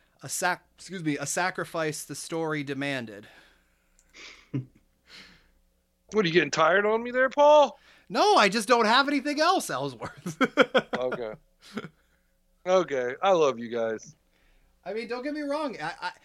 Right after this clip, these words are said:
Speaker 1: so let me ask you this. I'm gonna a-, you know, put you on, on the spot here on mic and, and ask,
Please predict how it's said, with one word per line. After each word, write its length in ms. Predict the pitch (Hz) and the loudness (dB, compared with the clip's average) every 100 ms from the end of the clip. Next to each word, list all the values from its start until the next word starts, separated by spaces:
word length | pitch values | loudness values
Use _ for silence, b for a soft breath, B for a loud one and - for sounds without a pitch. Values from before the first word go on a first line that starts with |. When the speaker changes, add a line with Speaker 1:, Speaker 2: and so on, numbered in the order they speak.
| b | b
Speaker 1:
so 260 | - 254 233 | 0 2 4
let 140 | 262 | 2
me 100 | 269 | 2
ask 320 | 254 247 - | 2 0 -4
you 60 | 233 | -4
this. 240 | 247 208 | -2 -2
I'm 80 | 156 | -4
gonna 340 | 156 156 170 156 | -6 -4 -6 -8
a-, 80 | |
you 120 | 156 143 | -6 -6
know, 100 | 135 | -6
put 220 | - 165 | -8 -8
you 60 | |
on, 180 | 165 165 - | -8 -8 -6
on 180 | 160 | -6
the 60 | 160 | -6
spot 440 | - - 185 180 | -8 -4 -4 -4
here 320 | 143 143 135 131 | -4 -2 -2 -2
on 300 | 143 156 147 | -4 -2 -4
mic 400 | 160 151 131 - | -4 -4 -6 -12
and, 380 | 139 139 139 135 | -10 -6 -6 -8
and 160 | 135 139 | -10 -8
ask, 380 | 135 135 - | -6 -8 -10